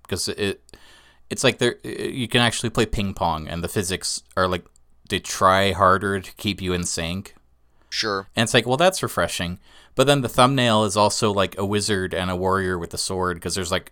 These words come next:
Speaker 1: a dungeon crawling minigame in that too.
Speaker 2: Oh, that's cool.
Speaker 1: Uh, so there's, like, there's stuff to do. There's been a lot of updates since the last time I hopped in, so I'm kinda curious.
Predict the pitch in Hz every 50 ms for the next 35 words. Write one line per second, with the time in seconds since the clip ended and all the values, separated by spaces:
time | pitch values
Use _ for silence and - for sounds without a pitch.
0 | _ - 95 95 87 98 95 95 87 - 104 92 - 101 92 90 90 87 87 85
1 | 85 90 85 85 87 87 85 82 78 78 76 - - - - 76 69 53 - -
2 | _ _ _ _ _ - _ _ - - - 185 151 110 - _ _ _ _ _
3 | - - - - - 98 101 113 - _ - - _ _ - - - - 92 92
4 | 92 87 85 80 - - - - 123 113 127 127 - - 139 117 - _ _ -
5 | 113 120 120 - - - - 110 107 104 - - - 117 117 120 117 120 120 123
6 | 120 117 107 107 110 - - 147 156 185 185 131 113 113 - 117 101 80 101 -
7 | - - 101 95 - - - 98 - - - 87 85 80 82 - - - 98 95
8 | 98 92 101 98 101 - - 113 107 104 101 - - - 87 87 - 104 90 85
9 | - - 90 82 80 78 76 76 73 - - -